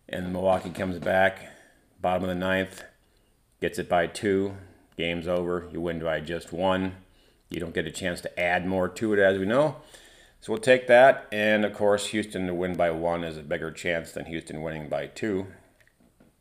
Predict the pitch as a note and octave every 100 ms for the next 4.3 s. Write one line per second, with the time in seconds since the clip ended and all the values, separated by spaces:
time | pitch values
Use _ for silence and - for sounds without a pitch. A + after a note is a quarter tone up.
0 | _ _ _ - - G2 A2 B2+ A#2+ -
1 | B2 B2+ A2+ A#2 A2+ A2 A2 C#2+ - -
2 | F#2 G#2+ G#2 G2 G2+ F#2 F#2 - - _
3 | _ _ _ _ _ _ - D#2 G#2 G#2
4 | G2+ F#2